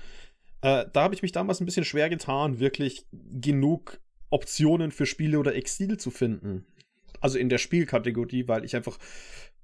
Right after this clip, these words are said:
trotzdem einfach sehr viele Karten super mittelmäßig fand und nicht so schön. Ähm, bei,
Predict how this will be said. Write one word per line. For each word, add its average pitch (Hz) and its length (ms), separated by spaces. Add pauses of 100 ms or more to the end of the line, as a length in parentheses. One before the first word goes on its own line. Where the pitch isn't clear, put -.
trotzdem - 400
einfach 127 140
sehr 131 220
viele 143 180
Karten 139 380
super 147 380
mittelmäßig 123 640
fand 127 220
und 120 560
nicht 113 180
so 135 240
schön. 143 440 (640)
Ähm, 120 560
bei, 120 540